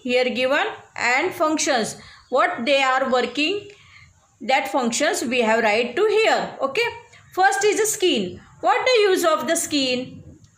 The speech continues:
What we have used the skin? Anyone tell me? Yes, anyone tell me?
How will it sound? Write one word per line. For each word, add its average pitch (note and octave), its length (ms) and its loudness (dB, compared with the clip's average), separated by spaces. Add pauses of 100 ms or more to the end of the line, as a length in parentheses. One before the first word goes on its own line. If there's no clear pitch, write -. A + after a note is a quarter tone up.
(100)
What F4 300 2
we G4+ 140 2
have F4 240 2
used D4 260 2
the C#4 120 0
skin? B3+ 380 -4
Anyone C#4 480 0
tell D#4 240 2
me? G#4+ 380 -2 (760)
Yes, C#4+ 440 0
anyone C4+ 440 0
tell D4 200 0
me? F#4 280 0